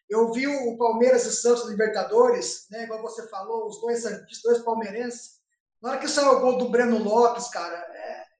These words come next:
até quem não é palmeirense, quem não é santista, curte muito vocês,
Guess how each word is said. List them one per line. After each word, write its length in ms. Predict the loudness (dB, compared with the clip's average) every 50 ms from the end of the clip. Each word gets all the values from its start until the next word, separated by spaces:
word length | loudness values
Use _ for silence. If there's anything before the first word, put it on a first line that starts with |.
| _ _ _
até 260 | -10 -8 4 4 6 6
quem 220 | 6 6 4 4
não 180 | 4 4 4 4
é 80 | 4 4
palmeirense, 640 | 4 2 4 4 4 6 6 6 4 4 2 0
quem 120 | -2 -4
não 180 | -4 0 0 2
é 80 | 2 2
santista, 560 | 0 2 0 0 0 -2 -6 -8 -6 -6 -8
curte 420 | -6 -6 -4 -2 -2 -2 -2 -2
muito 460 | -4 -4 -4 -4 -6 -8 -10 -12 -14
vocês, 560 | -16 -16 -18 -18 -18 -20 -20 _ -20 -20 _